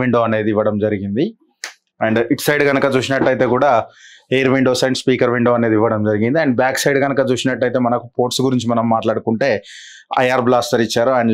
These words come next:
lan పోర్ట్ ఇవ్వడం జరిగింది. And త్రీ పాయింట్ ఫైవ్ ఎంఎం jack and ఏవీ పోర్ట్. And హెచ్డిఎంఐ ఆర్క్ కాకుండా ఇది నార్మల్ హెచ్డిఎంఐ పోర్ట్ అనేది ఇవ్వడం జరిగింది. యూఎస్బీ టూ పోర్ట్స్ అనేది ఇవ్వడం జరిగింది. విజిఏ పోర్ట్ అనేది ఇవ్వడం జరిగింది.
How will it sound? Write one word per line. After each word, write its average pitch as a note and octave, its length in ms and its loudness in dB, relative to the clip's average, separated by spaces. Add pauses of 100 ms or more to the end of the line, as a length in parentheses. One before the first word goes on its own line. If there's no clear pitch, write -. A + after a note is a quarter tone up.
lan A#2 260 0
పోర్ట్ A#2+ 160 0
ఇవ్వడం A2+ 360 0
జరిగింది. A2 380 0 (680)
And A2+ 120 2 (200)
త్రీ C3+ 120 2
పాయింట్ C#3 240 -2
ఫైవ్ C#3+ 180 2
ఎంఎం A#2 200 2
jack C3 320 0
and A#2 100 2
ఏవీ A#2 260 2
పోర్ట్. E3 360 -2 (520)
And A#2 180 2
హెచ్డిఎంఐ B2+ 840 0 (240)
ఆర్క్ C3 320 0
కాకుండా B2+ 480 2
ఇది B2+ 140 2
నార్మల్ C3 440 2
హెచ్డిఎంఐ C3 520 2
పోర్ట్ B2 300 0
అనేది A#2+ 160 2
ఇవ్వడం A2 340 0
జరిగింది. B2 260 0
యూఎస్బీ C3+ 440 2 (120)
టూ C#3 100 2 (420)
పోర్ట్స్ B2+ 220 0
అనేది A#2+ 200 2
ఇవ్వడం A2+ 260 0
జరిగింది. D3 220 0
విజిఏ C#3 300 0
పోర్ట్ B2+ 260 0
అనేది A#2 220 0
ఇవ్వడం G#2+ 280 0
జరిగింది. G2 520 -2